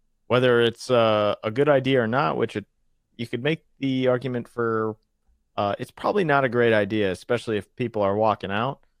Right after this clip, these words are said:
Um, it probably wasn't a good idea before, just based on everything going on. Uh, you know, it's not like everybody is in the same situation that the U S is or another country. It, it,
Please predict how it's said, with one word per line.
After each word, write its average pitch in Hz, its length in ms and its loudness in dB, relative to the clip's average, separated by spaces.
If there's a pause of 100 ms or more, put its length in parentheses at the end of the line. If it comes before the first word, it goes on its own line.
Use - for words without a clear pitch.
(360)
Um, 104 500 -2 (260)
it 117 120 -10
probably 139 180 4
wasn't 135 240 2
a - 20 -4
good 131 120 4
idea 127 260 4
before, 143 480 -2
just - 240 -8
based 120 260 -2
on 131 120 -4
everything 131 540 -4 (460)
going 110 280 0
on. 151 420 -2 (240)
Uh, 110 460 2
you 113 100 -4
know, 104 140 -2
it's 104 180 -6
not 127 220 -2
like 117 180 0
everybody 113 520 -2
is 104 380 -6 (880)
in 117 140 -4
the 110 60 -4
same 113 240 -4
situation 113 420 -6
that 98 140 -6
the 92 80 -10
U 104 160 0
S - 180 0
is 95 240 -4
or 92 160 -6 (380)
another 123 240 2
country. 92 480 -4
It, 98 240 -6
it, 104 200 -8